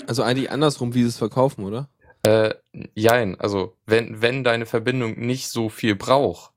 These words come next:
Speaker 2: dann nimmt er zuerst das D S L. Aber
Speaker 1: Okay.
Speaker 2: dann nimmt er halt, da-, dann springt er halt komplett aufs L T E,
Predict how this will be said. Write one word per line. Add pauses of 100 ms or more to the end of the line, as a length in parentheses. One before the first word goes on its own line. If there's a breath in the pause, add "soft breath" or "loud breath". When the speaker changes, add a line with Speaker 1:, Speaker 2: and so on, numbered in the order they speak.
(240)
Speaker 2:
dann
nimmt
er
zuerst
das
D
S
L.
Aber
Speaker 1:
Okay.
Speaker 2:
dann
nimmt
er
halt, (400)
da-,
dann
springt
er
halt
komplett
aufs
L
T
E,